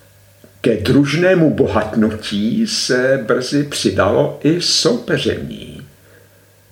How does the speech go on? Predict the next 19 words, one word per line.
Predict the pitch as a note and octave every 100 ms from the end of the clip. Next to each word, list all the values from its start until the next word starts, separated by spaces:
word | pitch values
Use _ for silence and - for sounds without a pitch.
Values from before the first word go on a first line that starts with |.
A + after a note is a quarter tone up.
| -
K |
tomu | - A#2+ C#3+
došlo | A#2+ - A2
tím | - E3+ A3+
spíše, | - - G#2 F#2+ - - A2+ F3 - - - - _ -
že | B2
Čína | G2+ - C#3+ E3 D#3
sílila | - - D3 D3+ C#3+ C3+
nejenom | B2+ D3 A3 E3 G2+ F#2
díky | G#2 A2 C#3
exportům | - - - C#3+ - A#2 G#2+
na | G2+
západ, | G2 - - - - - - - - - - - -
ale | G#2+ A#2 G#2+ - -
relativně | C3 C#3 F3+ F3 E3 C3+ C3+
i | A#2
tím, | - A#2+ A2+ D3+
že | C#3
odtamtud | - - D3+ D#3+ D3+